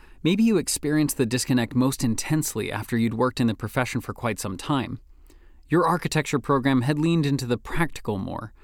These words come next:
or perhaps you were just young enough to take the shift in stride. Either way, you worked with a firm for several years before deciding it was time to earn your master's degree. You had always wanted to go back to school. Now you found yourself in a classroom full of twenty-somethings who use the term B word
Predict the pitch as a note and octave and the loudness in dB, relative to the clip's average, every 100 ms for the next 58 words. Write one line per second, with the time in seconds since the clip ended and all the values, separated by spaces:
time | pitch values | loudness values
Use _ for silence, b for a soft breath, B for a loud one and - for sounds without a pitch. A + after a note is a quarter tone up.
0 | b b b B2 D3+ F3+ C3 A2+ C#3 - | b b b 2 4 2 0 0 0 2
1 | C3+ B2 A#2 - A2+ C3+ B2+ A2 G#2+ A#2 | 2 2 0 0 2 4 2 0 -4 -4
2 | A2+ - B2+ B2+ A2+ - D#3+ D#3 - - | -4 -2 -2 0 -2 -2 0 -2 -4 -14
3 | b b b b b b E3 F3 B2 G#2+ | b b b b b b 0 2 2 2
4 | G#2+ C#3 - - B2 C3 D#3 D#3 E3 C#3+ | 0 -4 -8 -8 0 4 2 0 -2 -2
5 | - C#3 C3+ A#2 - C#3+ D3 C#3+ A2 A2+ | 2 0 2 -2 0 0 2 2 2 0
6 | A2 A2 - A2 G#2+ - B2+ C3 C3 G#2+ | 0 -4 -2 -2 0 2 2 4 2 0
7 | - C3+ C3 B2 C3 D3 C#3+ B2+ A2+ - | 0 2 2 0 2 4 4 2 0 -2
8 | G#2 F#2+ G#2 - F#2 - - b b b | -8 -8 -10 -10 -12 -12 -16 b b b
9 | b b b D3 D3+ F3 F#3 F3 C#3+ E3+ | b b b 4 4 6 4 4 4 4
10 | C#3 A#2 G#2+ A2 - - - F3 B2 C3+ | 4 2 0 -2 -4 -6 -4 -2 0 -2
11 | - b b b b b B2+ D3 D#3+ D3 | -4 b b b b b 0 2 2 2
12 | C#3 B2+ A2+ C3 B2+ A#2 G#2+ - C#3 C#3+ | 2 2 0 0 0 -2 -4 -2 -2 0
13 | C#3+ A#2+ - - G3 F3 B2 - D3+ C#3+ | 2 0 -2 -2 2 2 0 0 2 2
14 | - A2 G#2+ G2 G2 - B2 B2+ B2 A#2+ | 2 -4 -4 -6 -6 0 2 4 2 -2
15 | - A2+ G#2+ - A#2 A#2 G2+ F#2+ G2+ | 0 0 0 0 2 2 0 -4 -8